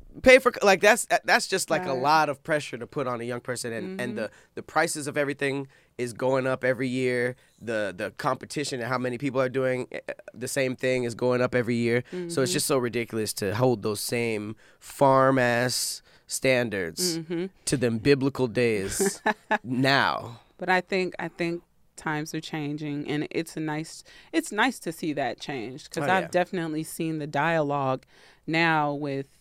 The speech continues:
Speaker 2: well, my generation at least, talking about, "No, my kid doesn't have to leave at eighteen." Like,
Speaker 1: Mm-hmm.
Speaker 2: and I think it also might have something to do with socioeconomic status as well.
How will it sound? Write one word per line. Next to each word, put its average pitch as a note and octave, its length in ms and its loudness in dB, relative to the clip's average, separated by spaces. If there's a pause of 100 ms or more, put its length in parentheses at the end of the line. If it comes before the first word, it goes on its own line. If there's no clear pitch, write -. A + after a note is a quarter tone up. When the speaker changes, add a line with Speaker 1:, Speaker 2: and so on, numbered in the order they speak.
(220)
Speaker 2:
well, D3 280 -6
my D3+ 220 -2
generation C#3+ 680 -4
at C3+ 140 -10
least, C3+ 400 -10
talking D3 280 -10
about, C#3+ 320 -8
"No, A3 320 -6
my D#3+ 160 -12
kid D#3 240 -10
doesn't C#3+ 260 -10
have C#3+ 200 -10
to - 80 -18
leave C3+ 240 -10
at - 180 -10
eighteen." C3+ 600 -10
Like, B2 320 -14 (260)
Speaker 1:
Mm-hmm. G#2 140 -12 (200)
Speaker 2:
and A3 140 0
I C4+ 80 2
think B3+ 320 -6
it E3 180 0
also D#3+ 380 0
might D3 260 -2
have C3+ 200 -4
something C#3+ 340 -8
to - 160 -18
do C3+ 160 -6
with C3 100 -4
socioeconomic - 1000 -8
status - 460 -10
as C#3+ 140 -8
well. C3 340 -6